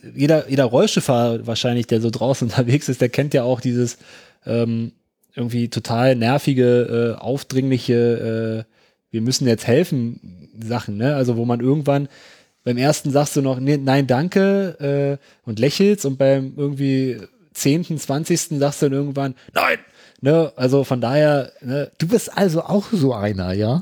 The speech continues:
Speaker 1: Ja, wie gesagt, das hab ich ja schon bei der Flughafengeschichte gesagt, ich spring halt auch gerne so auf und ich bin so ein,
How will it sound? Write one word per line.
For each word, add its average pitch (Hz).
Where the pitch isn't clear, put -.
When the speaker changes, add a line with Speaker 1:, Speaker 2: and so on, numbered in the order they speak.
Speaker 1:
Ja, 151
wie 196
gesagt, 202
das 165
hab 180
ich 190
ja 180
schon 175
bei 170
der 156
Flughafengeschichte 147
gesagt, 139
ich 131
spring 170
halt 165
auch 139
gerne 156
so 139
auf 156
und 131
ich 123
bin 147
so 147
ein, 143